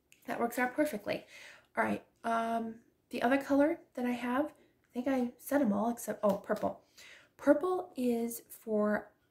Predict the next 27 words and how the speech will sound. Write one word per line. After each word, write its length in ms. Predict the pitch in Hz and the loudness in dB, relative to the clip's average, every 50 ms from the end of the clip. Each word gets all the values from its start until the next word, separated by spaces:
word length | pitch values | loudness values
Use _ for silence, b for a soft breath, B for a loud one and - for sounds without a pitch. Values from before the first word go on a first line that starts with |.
| _ - | _ -6
blessings 440 | 220 226 233 - - 269 254 254 240 | -2 -2 -2 -2 0 -2 0 0 2
and 160 | 226 214 214 | 0 0 -2
promises. 580 | - - 190 190 - - - - - - - | -4 -6 -4 -4 -4 -4 -4 -8 -10 -10 -10
So 120 | - - - | -10 -10 -8
anytime 920 | 214 226 285 320 330 320 - - - - - - 247 247 247 247 247 247 240 B B B B B B B B B B B _ | -4 0 2 2 0 0 -4 -12 -20 -14 -10 -6 -4 -2 0 0 0 0 -2 B B B B B B B B B B B _
God 560 | - 226 220 214 214 214 214 214 208 208 208 - - _ _ _ _ _ _ _ _ _ _ _ - | -4 -2 0 0 0 0 0 0 -2 -2 -4 -8 -14 _ _ _ _ _ _ _ _ _ _ _ -18
says 340 | - - 247 240 233 233 - | -8 -2 0 2 2 2 0
a 60 | 233 | -2
blessing 460 | 214 220 220 208 208 - - 196 196 | -2 0 0 0 0 -2 -4 -4 -4
or 80 | 202 196 | -2 -2
a 40 | 196 | -4
promise 440 | 196 - 214 208 214 214 214 - - | -4 -6 -6 -4 -2 -2 -4 -6 -6
over 220 | 202 202 208 208 | -8 -6 -6 -6
somebody, 560 | 202 - 196 190 190 185 185 180 175 180 180 - | -6 -6 -6 -4 -4 -4 -4 -6 -8 -8 -10 -12
and 140 | 190 185 190 | -10 -8 -8
he 60 | 202 | -8
promises, 680 | 196 - 214 208 208 202 202 202 - 208 196 190 185 202 | -8 -8 -4 -2 -2 -2 -2 -2 -4 -4 -4 -4 -4 -4
you 80 | 196 | -4
know, 80 | 185 185 | -2 -2
he 140 | 185 190 185 | -2 -2 -4
promises 580 | - 190 202 208 226 226 - - 208 208 202 - | -4 -2 -2 0 0 -2 0 0 0 0 0 -2
to 80 | 190 | -6
be 160 | 190 185 180 | -8 -6 -4
with 220 | 180 185 180 - 190 | -4 -4 -4 -4 -8
us, 300 | 190 190 190 - - 196 | -10 -10 -10 -12 -12 -10
or 80 | 190 | -8
he 280 | 185 190 185 190 190 - | -6 -4 -4 -4 -4 -8